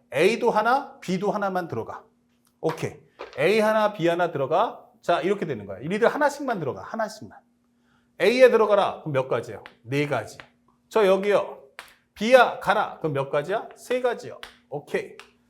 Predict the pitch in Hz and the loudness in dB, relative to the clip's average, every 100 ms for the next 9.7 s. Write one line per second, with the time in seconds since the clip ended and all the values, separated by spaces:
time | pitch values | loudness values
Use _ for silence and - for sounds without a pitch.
0 | _ _ - _ 247 262 165 196 220 233 | _ _ -20 _ 2 6 6 6 4 4
1 | 226 214 185 - 269 262 240 233 131 131 | 4 -4 -6 -6 -6 -2 0 0 -2 -6
2 | 156 233 302 - 160 165 180 185 - 233 | 0 0 0 -4 -6 -2 -2 -2 -4 -6
3 | 220 196 160 180 160 117 185 - 208 196 | -8 -8 -4 -2 -2 -4 -6 0 4 4
4 | - - _ - 135 156 147 156 196 131 | 2 -16 _ -4 -2 -2 -2 -6 -4 -4
5 | 113 156 170 117 165 226 - - - 104 | -6 -8 -6 -4 0 0 -2 -18 -20 -10
6 | 123 143 165 170 - - 123 123 151 180 | -4 0 0 -2 -10 -12 -8 -4 -4 -2
7 | 180 156 117 104 120 185 196 185 180 185 | -2 -2 -4 -8 -10 -10 -8 -8 -8 -12
8 | 180 101 92 - - _ _ _ _ _ | -12 -14 -18 -20 -20 _ _ _ _ _
9 | _ _ - 151 135 143 156 | _ _ -2 2 2 0 -4